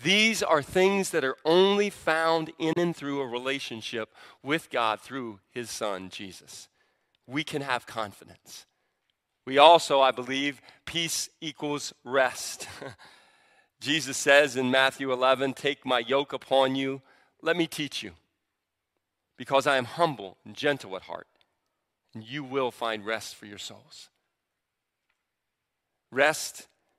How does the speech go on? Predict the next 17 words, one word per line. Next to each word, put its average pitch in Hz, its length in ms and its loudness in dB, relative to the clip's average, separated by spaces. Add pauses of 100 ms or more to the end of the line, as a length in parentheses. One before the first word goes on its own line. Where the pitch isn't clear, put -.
(140)
in 131 80 -2
the 131 60 0
midst 135 280 -2
of 120 60 -14
the 117 80 -12
chaos 107 640 -8 (560)
is 127 80 -8
something 147 380 0
that 120 100 0
I 120 100 0
think 135 260 -8 (140)
many 127 380 -2
of 110 80 -4
us 110 160 -6
find 110 280 -4
very 113 220 -4
elusive. 110 580 -12